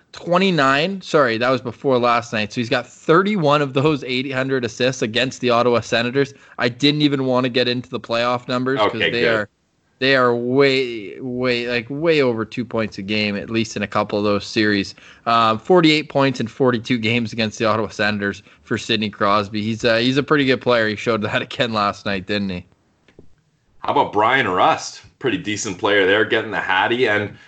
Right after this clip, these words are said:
Speaker 2: the Senators, I was trying to think about it. It seems like they've given up a lot of hat tricks this season. <laughs> I mean,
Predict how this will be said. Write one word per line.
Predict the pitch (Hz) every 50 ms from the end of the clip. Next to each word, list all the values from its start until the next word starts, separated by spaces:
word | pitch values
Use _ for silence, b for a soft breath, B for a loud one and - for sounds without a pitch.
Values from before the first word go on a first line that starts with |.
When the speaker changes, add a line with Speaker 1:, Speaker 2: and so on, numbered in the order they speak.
| B B B B B B B B B
Speaker 2:
the | -
Senators, | - - - 123 147 214 269 269 147 92 85 85 - - -
I | - 117 135
was | 147 165 -
trying | - 185 220
to | 220 -
think | - 120 127 156 175
about | - 131 113 98 92
it. | 87 - - -
It | 101 107 - -
seems | - - - - - 160 208 269 269
like | - 208 -
they've | - 104 117 113
given | 98 107 104 104 104
up | 107 110 -
a | 107
lot | 78 73 73 78 82 87 95 107 104
of | 87 76
hat | - - 87 87 92 - -
tricks | - 85 73 - - -
this | 87 85 82 82
season. | - - - 87 85 82 80 78 71
<laughs> | 73 76 85 - - -
I | - -
mean, | 92 98 101 92 87